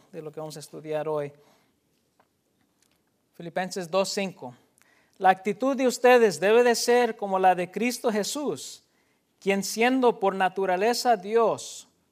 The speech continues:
no consideró el ser igual a Dios como algo a que aferrarse. Por el contrario,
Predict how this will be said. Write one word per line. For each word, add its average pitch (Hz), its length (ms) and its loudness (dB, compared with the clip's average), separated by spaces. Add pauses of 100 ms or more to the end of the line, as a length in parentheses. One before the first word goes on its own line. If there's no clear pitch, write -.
(160)
no 214 560 2
consideró 196 1040 -2
el 160 220 -6
ser 202 300 -4
igual 190 420 -2
a 202 100 2
Dios 156 340 -8
como 156 300 -12
algo 214 420 4
a 170 160 0
que 190 200 -2
aferrarse. 180 840 0 (420)
Por 175 120 0
el 190 120 2
contrario, 196 720 4